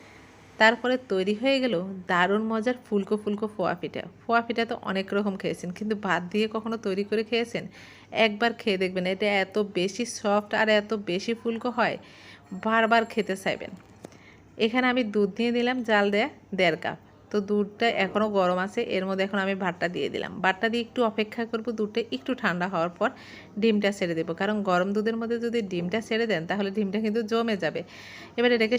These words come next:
সুন্দর করে মিশিয়ে নিচ্ছি। মিশিয়ে নেওয়ার পরে একটা ব্লেন্ডারে জারে নিয়ে নিব, জারে নিয়ে এটাকে সুন্দর করে ব্লেন্ড করে নেব। এই পর্যায়ে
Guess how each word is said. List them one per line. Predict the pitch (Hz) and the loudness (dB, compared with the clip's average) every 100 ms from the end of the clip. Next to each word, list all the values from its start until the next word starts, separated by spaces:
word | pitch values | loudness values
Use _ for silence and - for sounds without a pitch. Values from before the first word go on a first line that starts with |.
| 240 | -2
সুন্দর | 214 202 208 214 | -2 0 0 0
করে | 247 277 | -2 -2
মিশিয়ে | 202 202 175 165 | -4 -2 -2 -2
নিচ্ছি। | 170 - 180 175 - - - - | -4 -10 -16 -16 -20 -20 -18 -2
মিশিয়ে | 214 214 254 247 | 0 2 2 4
নেওয়ার | 247 254 | 2 2
পরে | 247 190 202 - - 214 | 2 2 0 -6 -8 -2
একটা | 220 202 | 0 2
ব্লেন্ডারে | 196 190 196 214 208 | 2 4 4 4 4
জারে | 202 185 190 | 4 4 0
নিয়ে | 190 196 | -2 -2
নিব, | 214 311 - 190 | -4 -8 -10 0
জারে | 208 196 208 | 4 4 4
নিয়ে | 240 240 | 0 0
এটাকে | 214 220 226 | 0 -2 -4
সুন্দর | - 196 196 208 214 | -4 -2 0 0 0
করে | 214 269 202 | -2 -2 0
ব্লেন্ড | 175 170 156 | 0 0 -2
করে | 147 | -4
নেব। | - - - - - - - 196 | -6 -10 -14 -20 -20 -20 -6 -4
এই | 202 | -2
পর্যায়ে | 214 208 | -2 0